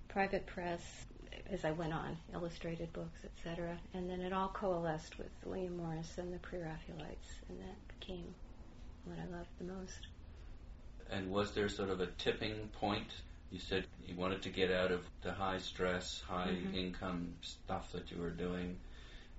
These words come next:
Speaker 2: and this came to you, this, this,
Speaker 1: Mm-hmm.
Speaker 2: this opportunity.
Speaker 1: Mm-hmm.
Speaker 2: Was it something that was sitting in the back of your mind for a few years, or?
Speaker 1: Yes. I, for several years, wanted to do something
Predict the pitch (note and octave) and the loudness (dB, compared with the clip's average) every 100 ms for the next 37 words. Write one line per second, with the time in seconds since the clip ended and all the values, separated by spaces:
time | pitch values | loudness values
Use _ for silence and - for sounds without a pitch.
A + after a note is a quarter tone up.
0 | - F#2 F2+ F2+ E2+ - - G2 F#2 - | -2 2 4 4 0 -6 -6 2 2 2
1 | - - F#2+ F2+ E2 - B1 C2+ C#2+ - | -4 2 4 4 0 -4 -4 -4 -6 -6
2 | - - G#3+ F#3+ G3 - F2 E2 E2 - | -8 -4 -2 0 0 -2 -2 0 2 2
3 | F2+ - F#2 F2 - F#2+ F2+ G2+ - F2 | -2 -2 0 0 -2 -2 -2 -2 -4 -4
4 | E2 E2+ E2 - F#2+ F#2 F2+ F2 F2 F2 | -4 -2 -2 0 -2 0 0 0 0 -2
5 | - - - - - - - - G2+ F#2+ | -4 -6 -12 -12 -10 -10 -8 0 2 4
6 | F#2+ F2+ E2 F2 F#2 - F2 E2+ F2 F2+ | 2 2 2 2 2 0 0 2 2 2
7 | F#2 - F2+ F2 E2+ F2+ F2+ F2 G2+ B2 | 0 0 2 2 2 0 0 2 4 4
8 | B3 - G3 F#3+ F#3 F3+ - - - - | 2 0 4 4 4 0 -6 -8 0 10
9 | G3+ G#3 G#3 - - - - - - F3 | 10 12 6 2 -8 -10 -8 0 2 0
10 | - - - - C4 F#3+ F3 D#3+ - E3 | -2 -10 -4 8 8 8 4 4 2 0
11 | F3+ F3+ F3+ E3+ F3 E3 D#3+ E3 E3 - | 2 4 4 0 -2 0 0 0 -2 -6
12 | - - - - - F#3 - - E3+ | -10 -10 -10 -6 0 0 2 -2 -2